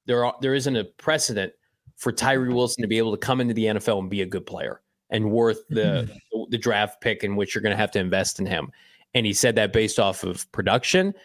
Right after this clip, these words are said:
Speaker 1: and injury and a bunch of other variables. And P F F is not the end all be all. We respect what they do.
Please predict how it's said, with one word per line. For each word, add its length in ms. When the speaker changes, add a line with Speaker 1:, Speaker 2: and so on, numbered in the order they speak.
Speaker 1:
and 220
injury 640
and 360
a 80
bunch 240
of 60
other 180
variables. 800
And 240
P 160
F 140
F 160
is 100
not 180
the 120
end 120
all 120
be 160
all. 180
We 80
respect 420
what 120
they 140
do. 360